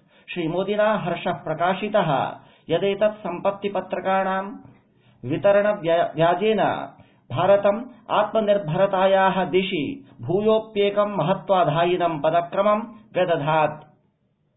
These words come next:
भारतीय जनता पार्टीति दलेन बिहार विधानसभा निर्वाचनानां द्वितीय चरणार्थं षट्चत्वारिंशत् प्रत्याशिनां नामसूची गतदिवसे प्रकाशिता।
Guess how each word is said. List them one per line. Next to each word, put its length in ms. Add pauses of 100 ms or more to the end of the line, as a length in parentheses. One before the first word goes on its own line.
(1400)
भारतीय 580
जनता 380
पार्टीति 560
दलेन 320 (340)
बिहार 420
विधानसभा 680
निर्वाचनानां 1000
द्वितीय 360
चरणार्थं 920 (500)
षट्चत्वारिंशत् 960
प्रत्याशिनां 720
नामसूची 1000 (220)
गतदिवसे 720
प्रकाशिता। 960